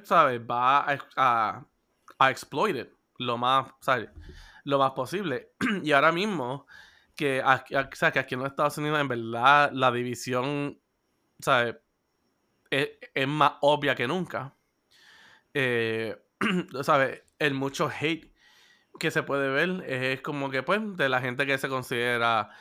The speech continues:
eh, ser demócrata versus los republicanos.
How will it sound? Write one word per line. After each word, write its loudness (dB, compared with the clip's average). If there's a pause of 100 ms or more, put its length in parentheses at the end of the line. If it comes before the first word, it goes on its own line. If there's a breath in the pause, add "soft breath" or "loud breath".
(600 loud breath)
eh, -4
ser -4
demócrata -4 (460)
versus -8
los -6
republicanos. -2